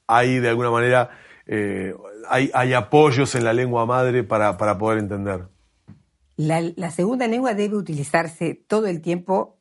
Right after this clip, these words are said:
Speaker 2: en, en el cual el niño está en el aula. Eso está en la tapa del libro.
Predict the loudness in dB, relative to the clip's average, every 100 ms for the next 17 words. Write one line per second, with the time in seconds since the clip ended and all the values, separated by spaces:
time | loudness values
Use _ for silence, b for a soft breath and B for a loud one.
0 | -12 -6 0 0 -2 -6 -4 -2 -2 -4
1 | -6 -8 -6 -6 -2 0 -2 -6 _ -8
2 | -4 -2 -2 -4 -8 -18 -12 -8 -8 0
3 | 2 2 -2 _ _ _ _ -6 -4 -4
4 | -4 -4 -4 -6 -10 -14 -20